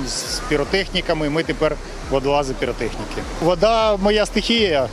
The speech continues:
мені подобається, я вже багато років на воді. То зараз, е,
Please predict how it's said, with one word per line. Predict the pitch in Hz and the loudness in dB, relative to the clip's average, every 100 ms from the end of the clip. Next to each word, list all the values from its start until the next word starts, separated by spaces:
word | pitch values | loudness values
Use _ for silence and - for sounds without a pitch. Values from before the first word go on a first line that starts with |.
| - | -4
мені | 139 170 | -2 -2
подобається, | 165 170 190 180 170 156 160 | 0 0 2 4 2 2 0
я | 156 | 0
вже | 147 147 | 0 0
багато | 151 151 151 | 0 0 0
років | 165 175 - 156 | 0 0 0 0
на | 160 | 2
воді. | 156 151 170 165 139 - - - - - | 2 0 0 0 -2 -8 -10 -10 -10 -4
То | 147 147 147 147 143 139 143 | 0 2 2 2 2 2 2
зараз, | 135 175 175 160 - | 4 4 4 0 -2
е, | 160 151 151 151 147 | 0 2 4 4 2